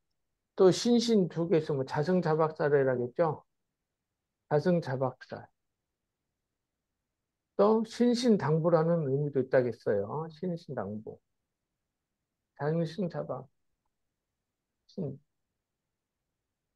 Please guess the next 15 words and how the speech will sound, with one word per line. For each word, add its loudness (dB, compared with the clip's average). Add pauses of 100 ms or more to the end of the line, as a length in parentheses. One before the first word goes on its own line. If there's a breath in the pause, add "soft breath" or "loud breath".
(1200)
신이 0
뭐예요? 2
신자진 0
수국의 0
임수가, 0 (220)
수가 2
채일 2
때 2
시-, -12
신금, 2
금생손일 2
때 -4
인생이죠. 0 (840)
인생이 6
자승자박사입니다. -4